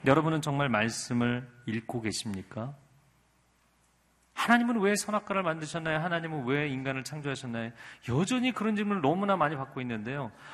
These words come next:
언제까지 챕터 원만 보고 계시겠어요? 언제까지 수학 챕터 원 집합만 공부하시겠어요? 좀 진도가 나가셔야죠. 그 정도 질문은 여러분이 성경을 계속 읽으시면 여러 가지로 답할 수 있어요.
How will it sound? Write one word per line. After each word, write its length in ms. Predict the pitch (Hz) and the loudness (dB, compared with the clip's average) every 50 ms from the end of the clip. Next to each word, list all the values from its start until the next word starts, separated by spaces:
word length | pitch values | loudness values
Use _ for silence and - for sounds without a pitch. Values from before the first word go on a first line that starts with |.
| - - | -8 -2
언제까지 720 | - 120 143 196 233 208 262 254 - - 240 214 226 220 | 2 4 6 6 6 6 4 4 4 2 0 0 0 -2
챕터 380 | - - - 208 - - - 233 | -2 -4 -6 -6 -4 0 2 2
원만 320 | 214 196 196 196 185 180 | 4 4 2 2 2 2
보고 240 | 143 143 131 139 139 | 0 -2 -2 -2 0
계시겠어요? 880 | 131 123 107 - - 107 98 - - - 98 92 90 90 90 92 95 95 - - _ _ _ - - - - - - - | 0 0 0 0 -2 -4 -4 -4 -6 -6 -6 -6 -6 -6 -8 -8 -10 -14 -18 -20 _ _ _ -20 -20 -20 -18 -18 -2 2
언제까지 880 | 117 - 165 208 233 240 262 - - 254 240 233 226 202 233 233 226 208 | 4 4 4 4 4 2 0 2 4 6 6 6 4 2 0 0 0 0
수학 320 | - - - 226 220 - | 0 4 6 6 6 4
챕터 300 | - - 196 - - 208 | 0 -10 -8 -4 -2 2
원 380 | 196 190 190 185 180 170 160 - - - | 2 2 2 2 -2 -6 -8 -10 -12 -14
집합만 520 | - - 151 - 190 - 175 170 170 160 | -14 0 2 2 2 2 0 -4 -6 -4
공부하시겠어요? 1040 | 147 139 143 139 143 143 131 131 - - 117 110 - 127 101 95 98 101 104 117 123 127 | -4 -6 -4 0 0 0 0 -2 -6 -8 -8 -6 -6 -6 -6 -6 -6 -8 -10 -12 -14 -16
좀 140 | - - 139 | -14 -12 -10
진도가 360 | - - 226 233 220 277 247 | -2 0 2 4 4 4 6
나가셔야죠. 680 | 247 220 175 147 143 - - 131 113 104 104 120 120 - 135 - - _ _ _ _ _ _ _ - - - - - | 6 6 6 4 2 0 -2 -4 -6 -6 -6 -10 -12 -12 -14 -18 -20 _ _ _ _ _ _ _ -20 -20 -20 -12 -6
그 140 | - - 202 | 0 2 4
정도 320 | 185 254 247 254 240 262 | 6 6 6 6 4 2
질문은 420 | - - 175 196 202 208 214 226 214 | 2 0 -2 0 0 2 2 4 6
여러분이 320 | 160 147 175 180 196 196 | 6 6 4 4 2 -2
성경을 440 | 185 - 202 226 220 220 202 202 196 | -2 -2 -4 -2 0 2 2 2 2
계속 280 | - 139 135 - 190 143 | 0 -2 -2 -2 -2 -2
읽으시면 720 | 127 127 135 139 135 127 - 131 147 202 214 165 113 95 | -2 -2 -2 -2 -4 -2 -2 0 0 2 0 0 2 4
여러 320 | 117 120 156 226 277 294 | 8 10 12 12 12 10
가지로 360 | 285 277 277 254 220 262 240 - | 10 8 6 6 4 0 -2 -2
답할 280 | - 160 156 165 160 | -2 -2 -2 -2 -4
수 160 | 147 - - | -4 -4 -8
있어요. 480 | 131 107 - - 117 117 127 135 135 139 | -10 -10 -8 -10 -10 -10 -10 -12 -14 -18